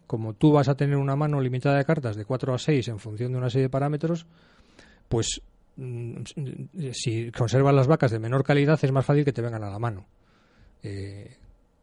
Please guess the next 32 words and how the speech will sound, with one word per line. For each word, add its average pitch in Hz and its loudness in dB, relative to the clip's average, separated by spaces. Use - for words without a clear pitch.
a - -20
lo 113 -6
largo 120 2
del 110 0
recorrido, 107 -2
¿no? 135 -10
Entonces 117 -4
lo 120 -2
que 113 -4
tú 120 0
interas-, 123 -2
intentarás 123 -2
hacer 135 -2
a 117 -2
lo 113 -4
largo 127 0
de 127 2
la 127 0
partida 135 2
es - -2
ir 147 -2
prescindiendo 131 0
de 107 -4
esas 110 -8
vacas, 113 -4
eh, 110 -6
de 113 -4
menor 120 2
valor 143 6
e 123 -2
ir 131 2
añadiendo, 143 2